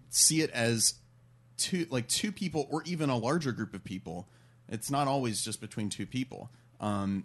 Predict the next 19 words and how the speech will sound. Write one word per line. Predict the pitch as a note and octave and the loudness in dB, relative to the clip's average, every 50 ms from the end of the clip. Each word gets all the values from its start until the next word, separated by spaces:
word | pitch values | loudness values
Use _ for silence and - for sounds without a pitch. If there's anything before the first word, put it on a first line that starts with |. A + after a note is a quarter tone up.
| - - - - - - - - _ - - - | -6 -14 -20 -20 -20 -20 -20 -20 _ -12 -4 0
being | B2 B2+ C3 B2+ A#2+ A#2 A2+ - - | 4 4 6 6 6 4 2 0 -4
transparent | - - - D3 B2 A#2 A2+ - - - - C#3 C#3+ D#3+ D#3 C#3 - - - - - | -6 -4 -2 0 0 2 2 2 2 0 -2 -4 -2 -2 -2 -2 -4 -8 -20 -16 -12
to | - - A#2+ | -6 -4 -2
one | A2 G#2+ G#2+ | 0 0 0
another, | G#2 G#2 G2 G2 G2 | 0 -2 -2 -4 -4
being, | F#2 A#2 A#2+ A#2 A2+ G#2+ G2+ G2 G2+ A2 - - - - - - - - - | -4 -2 0 2 2 2 0 -2 -4 -6 -10 -14 -20 -20 -20 -20 -16 -10 -6
uh, | G#2+ F2+ F2+ - | -6 -6 -6 -6
vulnerable | - G2 F#2+ G2 A#2 C#3+ F3+ G3 D#3+ B2+ G#2+ F#2+ F#2+ F#2+ F2+ F#2+ - - | -8 -8 -4 0 2 4 4 4 4 4 2 0 -4 -6 -6 -8 -10 -6
with | G#2+ G#2+ G2+ - | -4 -4 -4 -4
one | F#2 G#2 G#2 G2+ | -2 -2 -2 0
another | G2 F#2+ F#2 F#2 F#2+ F#2 | 0 -2 -2 -4 -6 -8
to | F#2 - G#2+ | -6 -4 -2
such | - - C3 B2+ - | 0 0 0 -2 -2
an | C3 A2+ | -4 -4
extent | - - - - - A2+ A2 G#2 - - | 0 0 0 0 0 -2 -4 -4 -6 -8
that | G2+ F#2+ | -8 -6
they're | A2+ A2 - | -6 -4 -2
able | C3+ D3 C#3 C#3 A2 | -2 -2 0 -2 0
to, | - - B2+ A2+ A2 | 0 0 0 0 -2